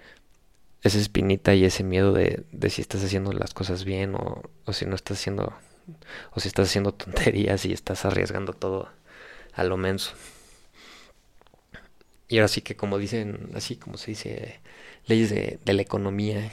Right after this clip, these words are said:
y de la inversión y así, <laughs> a mayor riesgo, pues mayor rendimiento.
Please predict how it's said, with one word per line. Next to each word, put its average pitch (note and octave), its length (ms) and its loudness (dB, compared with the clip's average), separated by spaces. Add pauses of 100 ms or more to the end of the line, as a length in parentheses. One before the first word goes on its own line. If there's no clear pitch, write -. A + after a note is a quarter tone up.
(380)
y G#2+ 60 -2
de G#2 80 2
la G2+ 100 2
inversión G2 580 2
y G2+ 60 -2
así, G2 320 -4 (520)
<laughs> - 520 -18
a - 80 -4
mayor G2 380 2
riesgo, G#2+ 380 0
pues - 260 -16
mayor G2 360 -4
rendimiento. G#2 520 -6